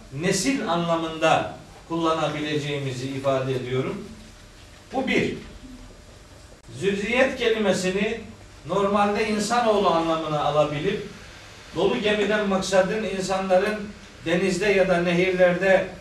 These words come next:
taşımacılıkta kullandıkları araç olduğunu, bunun ucunun açık olduğunu, başka daha binek varlıkların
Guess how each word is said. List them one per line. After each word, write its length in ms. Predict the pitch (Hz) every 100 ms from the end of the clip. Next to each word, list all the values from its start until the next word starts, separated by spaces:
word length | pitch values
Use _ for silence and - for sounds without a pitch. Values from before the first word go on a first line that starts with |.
| - -
taşımacılıkta 840 | 156 - 190 175 175 175 180 196 196
kullandıkları 720 | 180 175 170 170 - 180 180
araç 440 | 147 170 190 196
olduğunu, 640 | - 143 127 131 127 180 202 - - - - - -
bunun 280 | 180 220 202
ucunun 360 | 196 - 220 226
açık 360 | 202 202 - 202
olduğunu, 580 | 165 135 131 175 190 196 - - - -
başka 580 | 170 175 - 226 233 220
daha 520 | 190 185 214 - - - - - 143
binek 520 | 175 208 226 - 143
varlıkların 800 | 180 185 185 - 170 196 214